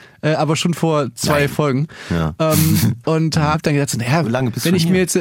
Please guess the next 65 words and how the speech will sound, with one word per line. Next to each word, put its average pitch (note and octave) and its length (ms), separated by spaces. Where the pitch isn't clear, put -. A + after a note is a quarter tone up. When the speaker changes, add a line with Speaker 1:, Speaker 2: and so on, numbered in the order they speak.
Speaker 1:
wenn D3 120
ich D3+ 120
mir D3 80
jetzt C#3 160
ein A#2+ 500
Einzelfahrtticket D#3+ 800
hol D#3+ 120
und D#3 100
dann D3 120
hol E3+ 100
ich E3+ 60
mir E3+ 40
noch D3+ 80
ein C#3+ 80
Einfahrt E3 300
zurück, D#3+ 160
dann C3+ 120
bin F#3+ 140
ich A3 80
jetzt F3 140
schon F3 80
bei, E3+ 100
bei D#3 180
über G3+ 160
der D#3+ 120
Hälfte, D#3+ 520
dann D3+ 100
kann F3 140
ich's G#3 140
auch D#3+ 60
einfach E3 420
jetzt... E3 200
Äh, D3 640
Speaker 2:
Und, G#2+ 100
und G#2 120
mit A2 80
dem A#2 80
neun-Euro-Ticket C3+ 600
kannst C3 200
du B2+ 60
dann A#2 180
nur A#2+ 300
in A2+ 140
Berlin F#3 420
oder A#3 160
auch D#3 200
Brandenburg? E2 640
Wie - 60
ist - 180
das? D#2+ 140
Das D2+ 180
ist, - 260
oder F#2+ 200
ist F2 120
das F#2+ 140
Speaker 1:
Hä? D#3 220
Speaker 2:
deutschlandweit? D#2+ 600
Speaker 1:
Deutschlandweit. G3 460
Speaker 2:
Deutschlandweit. E2+ 540
Speaker 1:
Das F#3 60
ist G3 80
doch G#3 40
der E3+ 140
Witz A#3+ 140
daran. A#2 320